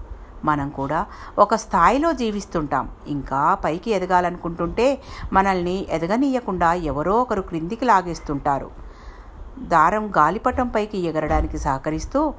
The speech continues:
గాలిలో ఎత్తుగా ఉంచి గాలి హెచ్చు తగ్గులకు తగ్గట్టుగా అదుపు చేస్తుంది. దారాన్ని తెంచేస్తే అంతవరకు దారం అందించిన ఆధారం పోయి పడిపోతుంది.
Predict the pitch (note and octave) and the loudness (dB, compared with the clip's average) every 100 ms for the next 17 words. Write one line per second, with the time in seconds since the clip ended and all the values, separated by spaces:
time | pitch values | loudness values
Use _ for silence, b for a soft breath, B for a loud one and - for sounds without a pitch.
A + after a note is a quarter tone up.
0 | B B B - E3 E3+ E3 E3 D#3+ D#3 | B B B 4 4 4 0 0 0 -4
1 | - - B3 C#4 C4 F3+ - E3 D3+ D#3+ | -8 -4 4 4 4 2 -4 -4 -4 -8
2 | B B D3+ E3 D#3+ G3+ A#3+ F#3+ F#3+ - | B B -2 4 6 6 0 -2 -4 -2
3 | - B3 F3+ D3+ G#3 C4+ C#4+ A3+ F3 E3+ | -4 -2 0 0 0 0 0 0 0 -4
4 | - C3 C3 D#3+ G3 - E3+ C3+ - A#2 | -6 -2 2 2 0 -6 -6 -6 -6 -10
5 | A#2+ - B B B - F3 E3+ G#3 A3+ | -10 -12 B B B 0 6 6 6 0
6 | A#3 A#3 A3+ A#3+ A#3+ D4 E4 - - - | 0 -2 0 -2 -2 -2 -4 -6 -20 -20
7 | - - - A#3+ C#4 E4+ B3 G#3+ G#3+ F#3 | -20 2 4 4 4 2 4 2 2 0
8 | F3+ - B B E3+ E3+ A#3+ C4+ A3 G3 | 0 -6 B B 6 6 6 2 0 -2
9 | F#3 F3+ D3+ - C3+ C#3 F#3+ G#3+ G3+ F#3 | -2 0 0 2 0 2 2 2 0 -2
10 | D3 C#3+ C3 - D#3+ C#3 - E3 C#3 A2 | -2 -2 -6 -4 -6 -4 -8 -6 -8 -10